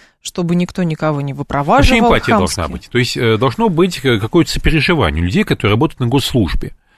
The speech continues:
Speaker 2: Они не биороботы, они люди, кто должен пытаться решить проблемы человека, посмотреть какое-то возможное решение, подсказать его.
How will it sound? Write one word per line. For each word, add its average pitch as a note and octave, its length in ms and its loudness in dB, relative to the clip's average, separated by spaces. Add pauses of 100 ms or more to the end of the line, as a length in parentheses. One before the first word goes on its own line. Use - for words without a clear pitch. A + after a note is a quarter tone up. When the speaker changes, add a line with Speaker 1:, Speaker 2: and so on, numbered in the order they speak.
(260)
Speaker 2:
Они D#3 180 4
не G#3 240 4
биороботы, C#3 800 2
они A2 480 2
люди, E3+ 280 2
кто - 160 -4
должен B2+ 280 0
пытаться - 500 -2 (280)
решить B2+ 260 0
проблемы D3 400 0
человека, C3 680 -2 (280)
посмотреть A2+ 400 0
какое-то D3+ 280 0
возможное C3+ 460 2
решение, B2 560 2
подсказать A2 760 0
его. A2 320 -4